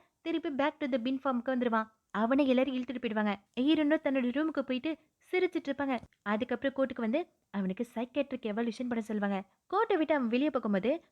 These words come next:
அவன் மாமியாரை பார்த்து, "நான் எதுவுமே பண்ணல, என்னை நம்புங்கன்னு" அழுதுட்டே போவான். இன்னொரு பக்கம் வேலைக்கு சந்தேகமா இருக்கும். "நீங்க இதை பண்ண தான் போறீங்களான்னு?" கேட்க, ஹீரோயின் ஆமான்னு சொல்லுவாங்க. ஹீரோக்கு பண்ண மாதிரி ஏதாவது மிஸ்டேக் பண்ணா,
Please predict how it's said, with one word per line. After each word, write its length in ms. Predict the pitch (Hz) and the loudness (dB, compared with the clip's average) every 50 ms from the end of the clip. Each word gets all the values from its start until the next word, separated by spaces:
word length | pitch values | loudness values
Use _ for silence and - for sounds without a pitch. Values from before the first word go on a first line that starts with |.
| _ _ | _ _
அவன் 280 | - 208 226 226 208 196 | -2 0 2 2 2 4
மாமியாரை 400 | 208 233 294 320 330 302 262 226 | 4 4 4 4 4 4 4 4
பார்த்து, 240 | 247 254 247 285 254 208 - _ _ _ _ _ _ | 2 0 -2 -2 -2 -2 -4 _ _ _ _ _ _
"நான் 180 | - 320 330 311 320 | 0 0 2 2 2
எதுவுமே 280 | 320 359 359 339 349 | 2 2 2 2 2
பண்ணல, 320 | 349 - 320 277 277 277 294 285 - - _ _ _ _ - | 2 2 0 0 2 2 2 2 0 -2 _ _ _ _ -6
என்னை 180 | 269 311 349 339 | -2 0 2 4
நம்புங்கன்னு" 480 | 320 320 330 349 381 320 320 302 320 302 233 - _ _ _ - | 4 4 4 4 4 4 4 4 2 2 0 -4 _ _ _ -4
அழுதுட்டே 380 | 220 233 240 233 240 - 269 | -2 0 0 0 0 0 -2
போவான். 300 | 262 285 269 262 254 254 - _ _ _ _ _ - | 0 0 2 0 0 -2 -4 _ _ _ _ _ -2
இன்னொரு 300 | 233 254 269 294 294 285 | 0 2 4 4 4 2
பக்கம் 280 | - 254 262 294 262 | 0 -2 -2 -2 -2
வேலைக்கு 460 | 226 226 233 262 269 262 277 254 330 294 - | 0 0 0 0 0 -2 -4 -6 -6 -4 -4
சந்தேகமா 360 | 226 214 240 285 247 277 262 | -2 -2 0 0 -2 0 -2
இருக்கும். 280 | 262 254 - 220 208 - _ _ _ _ | -2 -2 -2 -4 -6 -8 _ _ _ _
"நீங்க 220 | - 285 320 320 | -4 -2 0 2
இதை 100 | 311 294 | 2 2
பண்ண 300 | 277 - 269 277 311 359 | 2 2 0 0 2 2
தான் 160 | 349 359 339 330 | 2 2 2 2
போறீங்களான்னு?" 380 | 311 285 269 262 254 254 262 | 2 0 0 0 0 -2 -2
கேட்க, 220 | 247 247 233 269 302 320 262 - _ _ _ _ | -2 -4 -4 -4 -4 -4 -4 -8 _ _ _ _
ஹீரோயின் 340 | - 349 392 370 349 330 302 | -2 0 2 2 2 2 2
ஆமான்னு 240 | 302 330 339 320 285 | 2 2 2 2 0
சொல்லுவாங்க. 340 | - 262 233 226 220 220 202 202 - _ _ _ _ | 0 0 0 0 0 0 -2 -4 -6 _ _ _ _
ஹீரோக்கு 380 | - 269 302 339 339 330 330 320 | -2 0 2 2 2 2 0 -2
பண்ண 240 | 277 - 285 285 285 | -2 -2 0 0 2
மாதிரி 200 | 294 294 311 320 | 2 2 2 2
ஏதாவது 280 | 311 285 302 294 302 | 2 2 0 0 0
மிஸ்டேக் 320 | 285 285 269 - 320 311 - | 0 -2 -2 -2 -4 -6 -4
பண்ணா, 200 | 302 294 311 | -2 -2 0